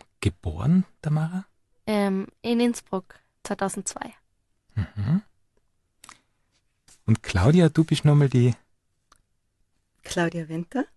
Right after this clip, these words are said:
Speaker 1: Aha, und geboren bei dir?
Speaker 3: Geboren, sag ich immer, in Tirol. Das ist eine Frage, die mir sehr oft gestellt wird und sehr oft gestellt wurde. Ähm, einfach aufgrund der Tatsache, dass ich relativ dunkel bin und das schon sehr früh angefangen hat, so, „Wo bist denn her? Wo bist geboren?“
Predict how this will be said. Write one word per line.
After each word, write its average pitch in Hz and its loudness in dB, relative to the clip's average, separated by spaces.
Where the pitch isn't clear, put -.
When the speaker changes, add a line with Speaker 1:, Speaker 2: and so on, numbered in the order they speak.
Speaker 1:
Aha, 117 -2
und 139 -2
geboren 170 0
bei 123 -2
dir? 170 -2
Speaker 3:
Geboren, 208 0
sag 196 -4
ich 214 -2
immer, 214 2
in 180 -2
Tirol. 190 -8
Das 208 -10
ist - -12
eine 202 -6
Frage, 214 -8
die 214 -4
mir 214 0
sehr 196 -4
oft 226 -6
gestellt 196 -6
wird 240 -8
und 185 -12
sehr - -8
oft - -16
gestellt - -10
wurde. 226 -6
Ähm, 185 -6
einfach 190 -6
aufgrund 202 -6
der 180 -8
Tatsache, 190 -8
dass 175 -10
ich 180 -12
relativ 185 -10
dunkel 214 -8
bin 285 -2
und 202 -6
das 202 -4
schon 208 -2
sehr 202 -2
früh 226 0
angefangen 202 -2
hat, 202 -4
so, 180 -10
„Wo 180 -2
bist - -2
denn 170 2
her? 202 0
Wo 180 -12
bist - -8
geboren?“ 180 -10